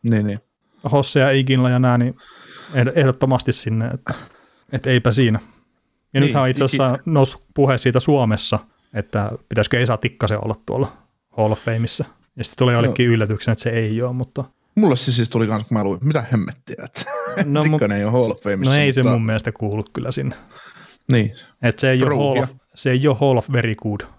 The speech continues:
Speaker 1: Tota, öö, Ikilanilta, eikö Ikilanilta puutu Stanley Cup?
Speaker 2: Puuttuu, joo.
Speaker 1: Joo.
Speaker 2: Mutta
Speaker 1: Löytyy, löytyy kaksi ku-, vai kolme kultaa kenties, olympiaa ja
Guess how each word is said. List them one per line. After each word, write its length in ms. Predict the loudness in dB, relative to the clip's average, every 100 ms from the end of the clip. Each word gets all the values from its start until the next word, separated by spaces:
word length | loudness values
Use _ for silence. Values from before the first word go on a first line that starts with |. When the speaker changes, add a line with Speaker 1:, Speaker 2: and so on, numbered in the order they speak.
| _ _ _
Speaker 1:
Tota, 500 | -2 0 0 0 -2 -6 _ -10 -2
öö, 840 | 0 2 2 2 2 2 0 -2 -6 -10 -12 -10 -12 -10
Ikilanilta, 640 | -4 0 2 2 2 0 -2 -2 -2
eikö 240 | 0 0
Ikilanilta 440 | 2 2 2 0 0
puutu 220 | -2 -2
Stanley 300 | -4 -4 -4
Cup? 120 | -10 -18 _ _ _
Speaker 2:
Puuttuu, 420 | 0 0 0 -6
joo. 180 | -4 -6 -8 _ -20 -12 0
Speaker 1:
Joo. 180 | 2 2 -4 _ _ _ _ _
Speaker 2:
Mutta 340 | 0 0 2 -2 -2 2
Speaker 1:
Löytyy, 300 | 2 4 0 2
löytyy 240 | 2 2 2
kaksi 240 | 0 -2
ku-, 180 | -2 0
vai 120 | 0
kolme 300 | 0 0 2
kultaa 340 | 2 2 0 -2
kenties, 580 | 0 0 0 -2 -6 -2
olympiaa 500 | -2 0 0 0 0
ja 200 | -2